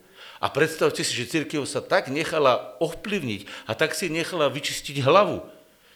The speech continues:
že vychvaluje slávu nepriateľa ako slávu Božiu. A normálne tomu verí.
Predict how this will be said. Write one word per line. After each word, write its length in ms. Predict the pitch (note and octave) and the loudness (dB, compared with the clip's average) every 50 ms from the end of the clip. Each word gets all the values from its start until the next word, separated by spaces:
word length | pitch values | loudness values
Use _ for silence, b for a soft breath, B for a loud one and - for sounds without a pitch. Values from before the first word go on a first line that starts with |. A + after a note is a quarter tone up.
| b b b - | b b b -4
že 160 | - C#3 C3+ | -2 -2 -2
vychvaluje 960 | - - G#3+ G#3+ - - A#3+ G3+ F#3+ F3+ D#3 C3+ C3 A#2+ G#2+ A2 C#3 F#3 - - - - - _ _ _ _ _ _ _ _ _ _ _ _ _ _ _ _ _ | -2 -4 -4 -4 -4 -2 2 4 4 6 4 2 0 0 2 0 0 -2 -4 -10 -18 -20 -20 _ _ _ _ _ _ _ _ _ _ _ _ _ _ _ _ _
slávu 480 | - - - - D3 E3 F#3 F#3 D#3 | -10 -8 -2 2 6 6 6 6 6
nepriateľa 640 | C3+ B2 C#3+ D#3+ - E3 E3+ D#3+ D#3 D#3+ D#3+ D3 D3 | 2 -2 -2 -2 -2 -2 -2 -2 -2 -2 -2 -2 -2
ako 100 | C#3+ D3+ C#3 | -2 -4 -8
slávu 240 | - D#3 C#3+ C#3+ C#3+ | -4 -2 -2 0 -2
Božiu. 380 | C3 A#2 G#2 E2+ D2+ D2 C2 - _ _ _ _ _ _ _ _ _ _ _ _ _ _ _ _ _ _ _ _ - - - _ _ _ _ _ _ _ _ _ _ _ _ _ _ _ _ _ _ _ _ _ _ _ _ - | -2 -6 -10 -10 -12 -14 -18 -20 _ _ _ _ _ _ _ _ _ _ _ _ _ _ _ _ _ _ _ _ -20 -20 -20 _ _ _ _ _ _ _ _ _ _ _ _ _ _ _ _ _ _ _ _ _ _ _ _ -12
A 80 | G#2 G2 | -10 -8
normálne 480 | G#2+ G#2+ A2 A#2 A#2 A#2 A2+ A#2 A2+ | -6 -4 -4 -4 -2 -2 -2 -2 -2
tomu 320 | A2 - - A#2 A#2+ A#2 A2+ | -6 -8 -8 -8 -6 -4 -4
verí. 320 | B2 G#2+ D#2 D2+ - - | -4 -4 -4 -6 -12 -20